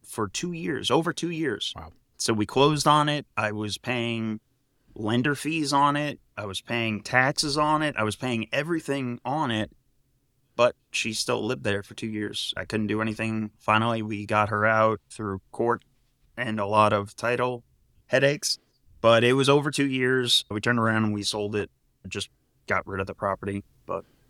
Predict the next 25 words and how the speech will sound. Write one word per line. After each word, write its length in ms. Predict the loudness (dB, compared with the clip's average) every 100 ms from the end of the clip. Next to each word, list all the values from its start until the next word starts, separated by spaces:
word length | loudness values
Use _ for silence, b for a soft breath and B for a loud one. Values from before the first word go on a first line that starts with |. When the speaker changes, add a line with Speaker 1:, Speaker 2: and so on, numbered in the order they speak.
| _ _ _ _ _ _ _ _ _ 4
Speaker 1:
I 80 |
don't 140 | 6 8
have 180 | 8 8
a, 200 | 6 2
a 80 | -4 -8
number 320 | 0 4 8 8
on 140 | 8
that, 260 | 4 0 -2 -4
but 240 | -2 -2 -6
just 260 | -6 -6 -6 _ -10
the 80 | -10
pain 560 | -10 -6 0 4 4
and 160 | 2 0
headache 480 | 2 2 2 -2 -6
and 260 | -10 -4
stress 680 | -2 0 0 2 2 4 2
of 160 | 0 -10 _ _
owning 360 | -4 2 2 2
something 420 | 0 -2 -4 -6
for 80 | -6
two 140 | -4
years 440 | -4 -2 -2 -2 -4
and 280 | -6 -8 -12 _ _ _ _ -2
trying 260 | 2 2
to 300 | 2 0 -2